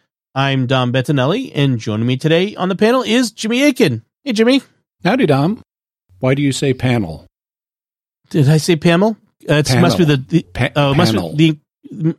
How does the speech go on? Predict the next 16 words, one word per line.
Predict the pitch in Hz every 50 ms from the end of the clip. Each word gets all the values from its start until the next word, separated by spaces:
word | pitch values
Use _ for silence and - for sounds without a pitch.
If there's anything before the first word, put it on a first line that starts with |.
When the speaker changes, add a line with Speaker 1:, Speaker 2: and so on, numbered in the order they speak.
| _
Speaker 1:
it | -
must | 170 190 180 -
be | 208
the | 175 156
increased | 143 - 190 160 - - -
mavity | 143 139 139 143 143 135 117 113 107
in | 104 104
the | 104
room. | 104 107 104 107 -
Uh, | - 131 135 131 131 131 - _ - 185 156
Speaker 2:
Okay. | 104 - - - 233 - 95 117 131 - - -
Speaker 1:
<laughs> | _ - -
it's | 226 208 - - - 208 - - - - - - 214 - - _ - - - - - -
usually | 254 285 262 262 226 185
a | 160
panel. | - - 170 160 131 113 107 117 135